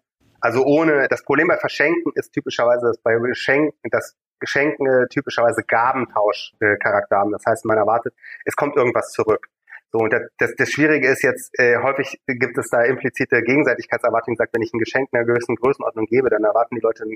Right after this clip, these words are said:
äh, oder fühlen sich gedrängt, ein ähnlich großes Geschenk zu machen. Und die Schwierigkeit bei dieser Art von Verschenken besteht darin, äh, dass man ja jemandem etwas geben will, von dem man wirklich nichts zurückhaben möchte oder zumindest nichts der gleichen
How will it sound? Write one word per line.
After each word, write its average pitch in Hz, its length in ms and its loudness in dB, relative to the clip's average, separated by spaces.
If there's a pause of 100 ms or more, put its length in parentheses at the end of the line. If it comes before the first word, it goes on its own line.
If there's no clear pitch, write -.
(280)
äh, 120 200 0
oder 117 180 2 (300)
fühlen 165 240 4
sich 160 120 0
gedrängt, 123 340 2
ein 117 100 0
ähnlich 127 260 2
großes - 320 -4
Geschenk - 340 -2
zu - 140 -6
machen. 104 280 -2
Und 117 160 -2
die 117 60 -8
Schwierigkeit 143 480 0
bei 113 80 0
dieser 123 200 0
Art 120 80 -2
von 120 100 -10
Verschenken - 400 -6
besteht 117 300 -4
darin, 117 340 2 (500)
äh, 120 240 2
dass 120 200 0
man 117 180 2
ja 113 120 4 (240)
jemandem 120 440 -2
etwas 120 300 -2
geben 131 220 0
will, 117 60 2
von 120 140 -4
dem 117 100 2
man 117 140 -2
wirklich - 320 -6
nichts - 340 -8
zurückhaben 120 460 -2
möchte 117 220 -4
oder 120 180 0
zumindest 135 320 -2
nichts - 440 -2 (200)
der 127 80 2
gleichen 131 500 0